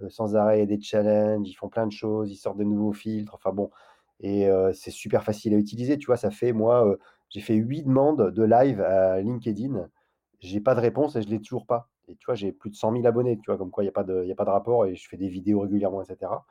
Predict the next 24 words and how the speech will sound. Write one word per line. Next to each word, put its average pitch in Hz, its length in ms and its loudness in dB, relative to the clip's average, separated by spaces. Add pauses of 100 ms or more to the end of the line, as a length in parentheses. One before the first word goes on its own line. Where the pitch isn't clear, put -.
(420)
J'ai 107 100 -4
pas 113 100 2
de 110 60 2
réponse. 110 460 -4
Sur - 180 -10
TikTok, 156 380 -2
tu 110 80 -2
veux 104 40 2
faire 101 180 0
un 95 80 4 (120)
live, 123 220 0 (260)
bah, 90 140 -2
t'as 101 160 0
mille 135 180 4
abonnés, 113 540 4
euh, 101 40 2
au 101 280 0
mille 147 320 0
unième, 120 500 0 (300)
la 107 100 -6
fonction 120 340 -4
live, 117 360 4 (320)
elle 107 100 -6
s'enlève, 107 460 0